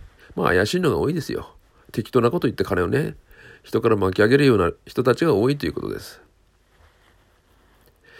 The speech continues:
まあ、そういう話はちょっと置いといて、もうね、八分も喋っているので、今アフィリエイトするなら何がいいか、答えを先に言います。サイトアフィリエイトです。サイトアフィリエイト。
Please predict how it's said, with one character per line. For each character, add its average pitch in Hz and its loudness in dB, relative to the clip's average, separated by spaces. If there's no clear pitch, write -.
ま - 4
あ、 - -4
そ 208 8
う - 6
い 226 6
う 208 4
話 233 0
は 196 2
ち 151 -6
ょ - -8
っ 139 -12
と 104 2
置 101 4
い - -8
と 92 0
い 87 -4
て、 90 0
も 147 -2
う 120 0
ね、 117 -2
八 - -10
分 151 -6
も 117 0
喋 - -4
っ - -14
て - -10
い - -6
る - -8
の - -12
で、 82 -8
今 233 4
ア 147 4
フ 127 -2
ィ 127 -2
リ - 4
エ - 2
イ - 0
ト 110 -2
す 110 -4
る 98 -4
な 85 0
ら 82 -2
何 135 0
が 104 0
い 87 -2
い - -12
か、 - -10
答 139 0
え 120 2
を 104 0
先 110 -10
に 101 -2
言 92 -6
い 64 -8
ま - -8
す。 - -20
サ - 0
イ 180 2
ト 170 0
ア 165 2
フ 165 -4
ィ - -2
リ 120 0
エ - -2
イ - -6
ト - -10
で - -14
す。 - -20
サ - 0
イ 110 0
ト 110 0
ア 92 -2
フ 110 -6
ィ 101 0
リ 90 0
エ - 0
イ - -18
ト。 - -10